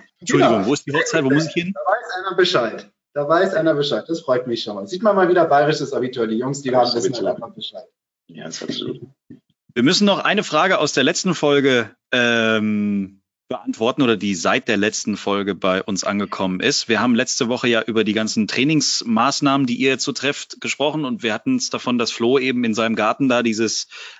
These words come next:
Speaker 1: Netz aufbaut und mit dem, du hast dann viel erzählt, mit dem Trackman vier und dem ganzen Gedöns. Ähm, das fanden viele unserer Hörer oder Zuschauer natürlich interessant und dann haben die sich mal auf, ähm,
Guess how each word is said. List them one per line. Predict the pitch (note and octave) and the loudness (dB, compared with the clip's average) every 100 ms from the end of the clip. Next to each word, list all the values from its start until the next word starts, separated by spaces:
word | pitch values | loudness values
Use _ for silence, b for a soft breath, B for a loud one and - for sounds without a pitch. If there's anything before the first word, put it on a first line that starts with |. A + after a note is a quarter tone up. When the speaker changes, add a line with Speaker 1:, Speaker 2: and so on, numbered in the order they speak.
| B | B
Speaker 1:
Netz | B2+ D3 | -2 -2
aufbaut | - D3 D3 - C#3+ D3 D3 | -2 -2 -2 0 4 4 2
und | B2 | 0
mit | A#2 A#2+ | 0 2
dem, | B2 A#2 | 0 0
du | A#2+ | 0
hast | B2+ | -2
dann | C3 | -2
viel | - C3 | -2 -4
erzählt, | A#2+ - C3+ B2 | -2 -2 -2 -2
mit | |
dem | A2+ G#2 | -4 -4
Trackman | - C3+ - B2 B2 | -2 -2 0 -2 -2
vier | - - D3 C3+ A#2+ | -6 -6 -2 -2 -2
und | A2+ A#2+ | -4 -2
dem | C3 B2 | 0 0
ganzen | A#2+ B2 B2+ A2 G#2 | 0 0 0 0 0
Gedöns. | A2 A#2+ A#2 A2+ - B B B B B B - | -2 2 2 2 -4 B B B B B B -4
Ähm, | C#3 C3+ C3+ B2+ | 0 2 2 2
das | C3 - | -2 0
fanden | D#3 F#3 F3 | -2 -2 -4
viele | - F#3+ G3 | 0 2 2
unserer | - E3 D3+ C#3+ C#3+ C#3 - _ - | 0 0 0 2 2 0 -6 _ -2
Hörer | A#2 F3 F#3 F3 | 2 2 4 2
oder | C#3+ C3+ | 2 0
Zuschauer | - F3+ E3+ D#3+ D#3 | -2 -4 -2 0 0
natürlich | D3 C3 C#3 C3+ - | 0 0 -2 -2 -4
interessant | A#2+ A2+ - A2+ E3+ A3 - | -4 -4 -2 0 0 -2 -2
und | C#3+ C#3+ C#3+ | 0 2 2
dann | C3 | 0
haben | D3+ | 2
die | C#3 | 0
sich | B2+ B2 | 0 0
mal | C#3 B2+ | 0 2
auf, | A#2 A2+ - - - | 0 -2 -6 -10 -2
ähm, | A#2 A2+ A2 | 0 2 0